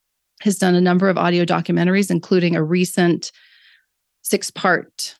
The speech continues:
podcast, which I highly recommend checking out. It's called Sold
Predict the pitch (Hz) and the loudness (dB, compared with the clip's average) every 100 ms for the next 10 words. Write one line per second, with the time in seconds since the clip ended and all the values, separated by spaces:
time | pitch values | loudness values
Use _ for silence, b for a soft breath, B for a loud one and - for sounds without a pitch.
0 | - 170 170 - 196 - 190 156 151 202 | -4 -2 -2 -2 -4 -2 -4 -4 -4 -2
1 | 190 175 170 170 170 170 170 175 b b | 0 2 0 0 0 2 0 0 b b
2 | b _ _ - - 180 175 165 175 170 | b _ _ -10 -4 0 2 0 0 -4
3 | - 156 151 - - 170 175 180 175 | -2 -4 -4 -6 0 2 4 2 -2